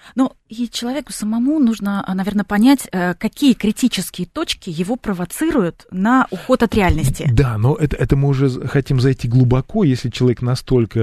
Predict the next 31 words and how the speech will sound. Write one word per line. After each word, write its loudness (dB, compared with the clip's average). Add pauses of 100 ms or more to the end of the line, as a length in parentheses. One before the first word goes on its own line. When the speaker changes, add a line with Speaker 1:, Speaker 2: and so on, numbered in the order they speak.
(160)
Speaker 2:
а, 0
может 0
заниматься 0
рефлексией, 0
то -6
есть -2
слушать 0
себя 0 (460)
и 4
Speaker 1:
Но 8
сегодня 4
повод, 0
э, 2
м, 2
в 2
нашей 2
программе, 2
повод -2
об -2
этом -6
поговорить -4
и -6
как -14
раз, -8
э, -6 (300)
натолкнуть -2
человека -6
на -2
эти -8
мысли. -8 (140)
Speaker 2:
Э, -4